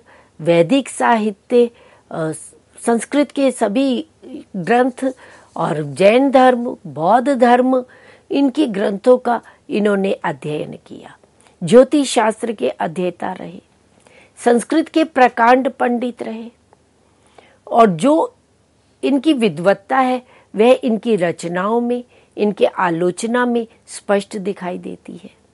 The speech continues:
लंबे समय तक शांति निकेतन में रहे और वहाँ रविंद्रनाथ टैगोर जी के संपर्क में आए,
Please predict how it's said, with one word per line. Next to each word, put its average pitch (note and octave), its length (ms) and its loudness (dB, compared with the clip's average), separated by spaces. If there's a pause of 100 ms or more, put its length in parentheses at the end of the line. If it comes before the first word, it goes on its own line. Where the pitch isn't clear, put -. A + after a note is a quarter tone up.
(2000)
लंबे G#3+ 360 6
समय C4 300 4
तक C4+ 200 0
शांति G#3 480 0
निकेतन C4 520 0
में B3 200 -4
रहे A#3 280 -10 (560)
और G#3 160 2
वहाँ G3 380 2
रविंद्रनाथ A#3 640 0 (100)
टैगोर G#3 400 0
जी A3+ 140 -8
के B3+ 140 0
संपर्क A3+ 560 -6
में A3+ 200 -4
आए, G#3+ 160 -12